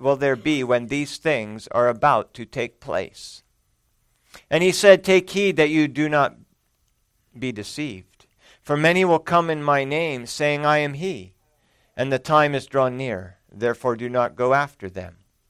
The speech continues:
But when you hear of wars and commotions, do not be terrified. For these things must come to pass first, but the end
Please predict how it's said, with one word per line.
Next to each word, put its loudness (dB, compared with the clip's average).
But 6
when 4
you -2
hear 2
of 0
wars 4
and -8
commotions, -6
do -10
not -6
be -12
terrified. -6
For 0
these 4
things 0
must -2
come 0
to -4
pass -2
first, -2
but -6
the -6
end -6